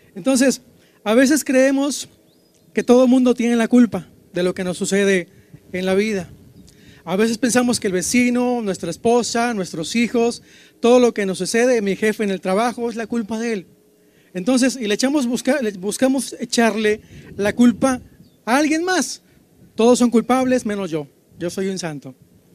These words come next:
O a veces creemos que somos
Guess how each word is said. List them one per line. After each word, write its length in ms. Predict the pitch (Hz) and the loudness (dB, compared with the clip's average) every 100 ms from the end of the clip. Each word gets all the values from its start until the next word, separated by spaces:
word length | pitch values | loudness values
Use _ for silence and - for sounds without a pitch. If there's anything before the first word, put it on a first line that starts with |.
| - - - - | -20 -20 -18 -2
O 80 | |
a 60 | 208 | 0
veces 240 | 254 277 | 2 0
creemos 400 | - 254 269 269 | 4 4 4 0
que 400 | - 240 202 175 - _ _ _ _ | 0 0 2 0 -6 _ _ _ _
somos 580 | - 226 233 220 - | -2 0 0 -2 -6